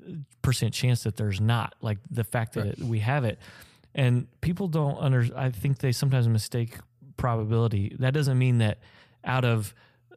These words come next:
Speaker 1: a million, uh, other planets and universes that one would have life out of that. It's the, it's that every single time there's a ninety-nine point nine nine nine nine nine nine percent chance that it won't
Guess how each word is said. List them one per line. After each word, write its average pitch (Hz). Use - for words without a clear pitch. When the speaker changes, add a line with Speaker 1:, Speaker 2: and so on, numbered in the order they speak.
Speaker 1:
a 127
million, 123
uh, 98
other 117
planets 131
and 110
universes 117
that 110
one 131
would 117
have 107
life 120
out 120
of 107
that. 104
It's 135
the, 139
it's 135
that -
every 143
single 123
time 135
there's 107
a 98
ninety-nine 127
point 123
nine 127
nine 127
nine 127
nine 123
nine 123
nine 120
percent 120
chance 127
that 120
it -
won't 123